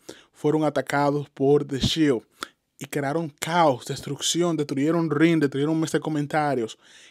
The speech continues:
Creo que debería ser un estilo así, pero oscuro. Así que debería ser el, el ataque y los ataques de, de, de Y S X. The Y S X debería atacar a todos los luchadores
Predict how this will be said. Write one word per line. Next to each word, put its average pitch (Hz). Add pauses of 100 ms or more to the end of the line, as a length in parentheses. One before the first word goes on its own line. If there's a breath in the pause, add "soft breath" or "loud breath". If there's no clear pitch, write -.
(120)
Creo 196
que 220
debería 180
ser 180
un 170
estilo 170
así, 156 (1600 soft breath)
pero 151
oscuro. 143 (440)
Así 156
que 196
debería 185
ser 180
el, 160
el 147
ataque 165 (640 soft breath)
y 139
los 143
ataques 147
de, 143
de, 139
de 135
Y 143
S 143
X. 123
The 139
Y 151
S -
X 180
debería 151
atacar 156
a 147
todos 170
los 202
luchadores 165